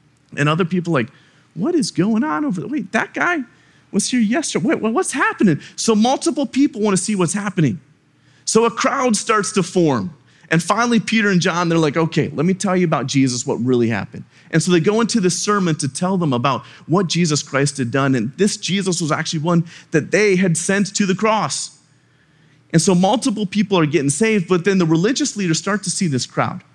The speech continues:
And they're like, "We don't like this. We just got rid of Jesus, and now what are you doing?" So the religious leaders come over to see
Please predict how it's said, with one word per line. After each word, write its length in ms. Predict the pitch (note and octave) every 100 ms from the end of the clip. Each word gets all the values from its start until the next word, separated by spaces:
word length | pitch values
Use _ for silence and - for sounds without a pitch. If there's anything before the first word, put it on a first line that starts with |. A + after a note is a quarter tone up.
| _ _ _ _ _ _ _ _
And 80 | C#3
they're 60 | D3+
like, 200 | C#3 C#3+
"We 360 | E3+ G#3 G#3+
don't 360 | G3 D#3+ E3 -
like 280 | D3+ D#3 -
this. 440 | D3 D#3 - -
We 120 | G2+
just 200 | A2+ D#3
got 160 | - C#3+
rid 160 | A#2+ E3
of 100 | B2+
Jesus, 480 | B2 D#3 C#3+ C#3 C#3+
and 140 | A#2
now 160 | A2+ D3+
what 180 | C#3 D3
are 40 |
you 160 | C3+ C#3+
doing?" 300 | C3+ D#3 C#3+
So 120 | D#3
the 100 | C#3
religious 460 | C#3 D#3 F#3+ G#3+
leaders 220 | G3 E3+ D3
come 200 | E3+ D#3+
over 140 | D3
to 60 | C#3+
see 200 | -